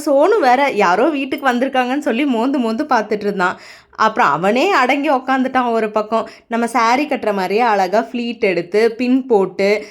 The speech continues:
அந்த பாடி ஷேப்புக்கு ஏத்த மாதிரி சாரி அட்ஜஸ்ட் பண்ணி அந்த வடிவத்தை கொண்டு வந்துடணும்.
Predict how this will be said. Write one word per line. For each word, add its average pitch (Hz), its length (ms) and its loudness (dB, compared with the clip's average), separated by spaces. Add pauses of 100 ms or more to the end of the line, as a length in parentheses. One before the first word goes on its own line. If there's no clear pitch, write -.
(140)
அந்த 220 260 0
பாடி 220 520 2
ஷேப்புக்கு 220 360 -2
ஏத்த 202 340 -4
மாதிரி 185 380 -4
சாரி 277 240 2
அட்ஜஸ்ட் 277 380 2
பண்ணி 214 260 -2
அந்த 254 200 0
வடிவத்தை 247 500 0
கொண்டு 202 340 -2
வந்துடணும். 180 420 -4